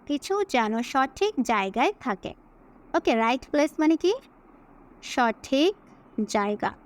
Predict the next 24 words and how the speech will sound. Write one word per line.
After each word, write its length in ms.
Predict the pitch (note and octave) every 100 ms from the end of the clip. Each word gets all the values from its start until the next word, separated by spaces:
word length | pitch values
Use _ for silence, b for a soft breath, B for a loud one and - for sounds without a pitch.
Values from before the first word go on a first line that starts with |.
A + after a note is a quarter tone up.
| - - - - - - - - - - - - - - - - - - - - - - -
ওকে? 180 | D#4 - - - - - - - - - - - - - - - -
Well, 200 | B3+ G#3+ - -
আমাদের 560 | B3+ D#4 F#4+ A4+ A#4+ D#4
স্ট্রেংথ, 460 | - - C4+ C4 E4+
শক্তিটা 540 | - E4 D4+ F4+ G4 F4+
এভাবে 460 | B3+ C4 C4 D4 F#4+
বলতে 300 | E4+ D4+ D4+
হবে 340 | D4 C#4+ D4+
যাতে 320 | B3+ A#3+ A3+ B3+
আমি 260 | A#3 B3
যে 260 | B3 C4 E4
কোম্পানিতে 680 | - C4+ B3 C4 B3+ B3+ C#4
জব 300 | G#3 G#3+ G#3+ G#3+
ইন্টারভিউর 540 | C4 C#4+ C#4 C#4 C#4+
জন্য 300 | D4 C#4 C#4
যাচ্ছি, 480 | G#3+ G3+ - F4+ G#4+
শেষ 440 | - - E4 -
কোম্পানির 460 | - C4 A#3+ B3 B3
সাথে 300 | A#3+ G#3+ D4+
সংযুক্ত 720 | - C#4+ D4+ C#4 F4+ - -
রেখে 340 | F4+ A#3 -
আমাকে 380 | A#3 G#3 G#3 C4+
আমার 280 | C4+ G#3 A3+
শক্তিটাকে 760 | - D#4 - E4+ D#4+ C4 D4